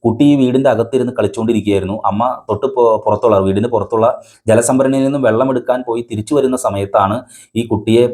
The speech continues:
പുലി കടിച്ചെടുത്ത് തൊട്ടടുത്ത ഒരു തേയിലത്തോട്ടത്തിലേക്ക് മറയുന്നതായിട്ട് കണ്ടത്. ഇതുപോലുള്ള സംഭവങ്ങൾ വാൽപ്പാറയിൽ നിരവധിയായിട്ട് ഇപ്പോൾ നടന്നുകൊണ്ടിരിക്കുന്നു. കുറച്ച് നാളുകൾക്ക് മുൻപാണ്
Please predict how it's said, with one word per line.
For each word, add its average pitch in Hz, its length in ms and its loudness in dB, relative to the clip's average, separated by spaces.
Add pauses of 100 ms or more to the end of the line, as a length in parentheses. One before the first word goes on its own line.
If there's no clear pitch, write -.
പുലി 110 200 2
കടിച്ചെടുത്ത് 117 600 0 (440)
തൊട്ടടുത്ത 117 460 0 (160)
ഒരു 113 120 0
തേയിലത്തോട്ടത്തിലേക്ക് 120 800 2
മറയുന്നതായിട്ട് 110 500 -2
കണ്ടത്. 98 280 -2 (320)
ഇതുപോലുള്ള 139 400 2
സംഭവങ്ങൾ 123 440 0
വാൽപ്പാറയിൽ 117 500 0 (180)
നിരവധിയായിട്ട് 117 520 0
ഇപ്പോൾ 113 160 -4
നടന്നുകൊണ്ടിരിക്കുന്നു. 104 520 -2
കുറച്ച് 101 300 -6
നാളുകൾക്ക് 120 340 2
മുൻപാണ് 123 280 2